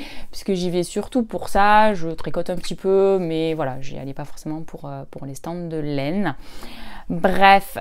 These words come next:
j'ai pu, voilà, y re-, y retourner cette année avec mon, enfin, pour mon plus grand plaisir. J'ai fait quelques achats. Alors, j'ai été, somme toute, raisonnable. Tout est relatif. On va dire que j'ai acheté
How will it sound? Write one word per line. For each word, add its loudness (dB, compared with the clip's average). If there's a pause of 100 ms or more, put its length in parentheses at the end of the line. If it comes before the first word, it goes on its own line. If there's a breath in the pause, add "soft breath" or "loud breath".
j'ai 2
pu, 2
voilà, 6
y 6
re-, 0
y -2
retourner -2
cette -4
année -4
avec -8
mon, -6 (200)
enfin, -10
pour -10
mon -6
plus -10
grand 0
plaisir. -4 (400 loud breath)
J'ai 0
fait -2
quelques 0
achats. 0
Alors, 0 (360)
j'ai 2
été, 2
somme -2
toute, -10 (400)
raisonnable. 0 (240)
Tout -4
est -6
relatif. -2 (400 loud breath)
On -2
va 4
dire 0
que -6
j'ai -4
acheté -6